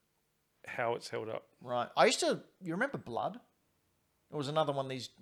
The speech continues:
Speaker 2: Ju-, Duke Nukem
Speaker 1: Two
Speaker 2: Doom type
Speaker 1: decades?
Speaker 2: clones. Um, but the thing I liked about that,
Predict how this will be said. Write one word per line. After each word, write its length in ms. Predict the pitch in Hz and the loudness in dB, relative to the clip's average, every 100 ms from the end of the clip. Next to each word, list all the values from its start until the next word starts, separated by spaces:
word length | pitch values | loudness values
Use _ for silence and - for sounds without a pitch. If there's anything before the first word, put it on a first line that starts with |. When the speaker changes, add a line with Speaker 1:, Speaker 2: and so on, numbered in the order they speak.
| - - | -20 -10
Speaker 2:
Ju-, 140 | 139 - - | -10 -10 -6
Duke 220 | 156 143 | -4 -2
Nukem 400 | 139 131 127 120 | -6 -8 -10 -10
Speaker 1:
Two 100 | 123 | -8
Speaker 2:
Doom 160 | 127 131 | -6 -4
type 160 | 220 - | -4 -2
Speaker 1:
decades? 300 | - 120 - | 0 0 -2
Speaker 2:
clones. 640 | - 120 120 117 113 - - 147 - - - | -8 -4 -4 -6 -10 -16 -20 -20 -20 -12 4
Um, 340 | 131 127 123 117 _ | 8 8 4 -8 _
but 180 | 151 151 | 4 4
the 80 | 151 | 2
thing 160 | 190 | 2
I 40 | 160 | 6
liked 220 | 143 139 | 6 6
about 220 | 123 113 | 4 4
that, 320 | 123 120 - | 4 4 2